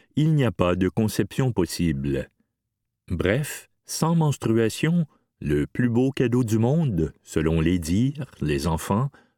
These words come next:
ne serait pas possible. Pouvez-vous donc m'expliquer pourquoi tout le monde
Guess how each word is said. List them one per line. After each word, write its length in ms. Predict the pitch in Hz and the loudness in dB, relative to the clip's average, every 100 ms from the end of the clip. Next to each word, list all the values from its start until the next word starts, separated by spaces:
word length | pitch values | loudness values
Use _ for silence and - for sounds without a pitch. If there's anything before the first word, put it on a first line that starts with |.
| - | -2
ne 260 | 135 156 | 0 2
serait 300 | 147 143 120 | 0 0 0
pas 160 | 110 90 | 0 0
possible. 720 | - 82 - 69 64 67 64 - _ _ _ _ _ _ _ - | 0 -2 -2 -6 -4 -6 -6 -12 _ _ _ _ _ _ _ -6
Pouvez-vous 520 | - 120 95 92 85 | 0 2 2 2 2
donc 240 | 80 101 107 104 | 2 0 0 0
m'expliquer 680 | 139 - - - - 143 117 | -2 -2 -2 -2 0 0 0
pourquoi 380 | 107 - 117 | -4 -2 -2
tout 140 | 104 101 | 0 2
le 60 | |
monde 520 | 95 120 202 117 71 | 2 2 0 0 -4